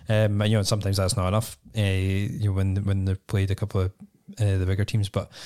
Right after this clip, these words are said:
um, but obviously, you know, it was enough to beat Celtic, and, uh, it's been enough to,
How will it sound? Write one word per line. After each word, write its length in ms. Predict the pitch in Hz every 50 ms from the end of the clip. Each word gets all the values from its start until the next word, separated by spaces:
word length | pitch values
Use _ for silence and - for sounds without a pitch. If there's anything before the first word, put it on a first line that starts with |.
| - - - - _ -
um, 520 | 107 104 101 98 95 92 92 90 85 -
but 80 | _ 98
obviously, 220 | 95 90 92 - 95 95
you 60 | 98
know, 40 | 98
it 40 | 95
was 120 | 90 87
enough 160 | 95 95 -
to 60 | - -
beat 100 | 101 92
Celtic, 420 | - 98 95 104 - - - -
and, 220 | 98 95 92 92 - -
uh, 60 | - 101
it's 320 | 95 92 92 92 92 92
been 140 | - 95 92
enough 240 | 92 95 92 - -
to, 200 | - 95 90